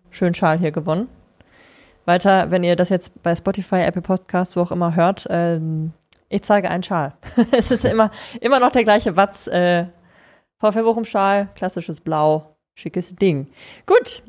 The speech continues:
ähm, ich glaub, wir gucken tipptechnisch immer noch in die Röhre. Ich vor allem, weil ich ja nicht gegen den V F L tippe. Macht ja nix.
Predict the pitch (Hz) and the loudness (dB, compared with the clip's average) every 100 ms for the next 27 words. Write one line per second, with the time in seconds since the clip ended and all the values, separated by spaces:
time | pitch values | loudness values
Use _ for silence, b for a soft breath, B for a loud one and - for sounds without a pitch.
0 | _ _ - 226 233 233 233 220 _ _ | _ _ 2 4 4 0 -4 -6 _ _
1 | _ _ _ - 208 214 - 190 214 214 | _ _ _ -8 2 2 0 -2 0 0
2 | 233 220 208 196 240 233 - 233 214 208 | -2 -2 -4 0 -2 -2 -6 -2 -2 -2
3 | 196 202 196 190 185 196 262 262 254 208 | -4 -2 -2 -2 0 2 2 2 0 -4
4 | - 175 185 175 175 175 165 - - 180 | -2 0 0 0 -2 -2 -6 -8 -6 -4
5 | 165 160 160 151 185 226 302 294 302 - | -2 -2 -4 -4 -6 -6 -4 -2 -4 -8
6 | _ B B B B B B B B B | _ B B B B B B B B B
7 | B B B _ _ _ _ - 254 - | B B B _ _ _ _ -10 -8 -4
8 | 185 175 - | -2 -2 -8